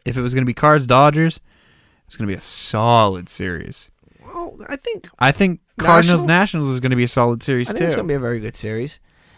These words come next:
Speaker 2: And then, obviously, like we were saying, we're recording tonight, Game five, Houston versus Tampa
Speaker 1: So
Speaker 2: Bay.
Speaker 1: I will actually break in right now. The game is not over, but it's going into the ninth inning.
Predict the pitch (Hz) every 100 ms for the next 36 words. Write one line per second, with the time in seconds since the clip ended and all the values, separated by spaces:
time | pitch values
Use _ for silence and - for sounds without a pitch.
0 | _ - 147 165 165 156 160 156 151 143
1 | 143 135 127 127 127 120 120 - 160 160
2 | 147 131 127 127 - _ _ 131 147 143
3 | - 113 123 123 - 131 131 - 123 123
4 | - 117 - 117 123 117 117 127 135 120
5 | 131 139 - 139 123 135 143 147 131 131
6 | 143 127 120 147 - - _ _ _ _
7 | - 123 156 208 214 202 147 151 190 -
8 | - _ _ _ - - - 120 120 135
9 | 160 160 170 151 151 160 131 123